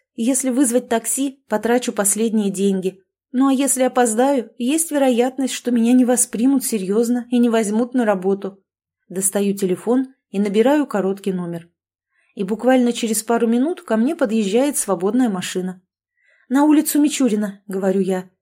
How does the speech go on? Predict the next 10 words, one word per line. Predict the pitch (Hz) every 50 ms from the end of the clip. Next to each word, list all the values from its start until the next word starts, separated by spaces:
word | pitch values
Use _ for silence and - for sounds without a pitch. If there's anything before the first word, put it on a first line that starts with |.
| _ -
молясь, | 208 220 220 208 214 226 226 214 214 -
чтобы | - - 220 196 202 208
тот | 208 - 220 208 180
довез | 180 196 190 196 196 190 185
быстро. | 180 190 202 190 - - 180 190 - _ _ _ _ _ _ _ _ _ _ _ _ -
Водитель | 202 208 233 233 294 381 381 370 269 220
кивает | - - 190 175 202 233 294 302 302 - -
и | -
выворачивает | 190 180 185 175 180 175 180 196 202 196 - 185 190 185 185 185
руль. | 180 175 170 165 170 -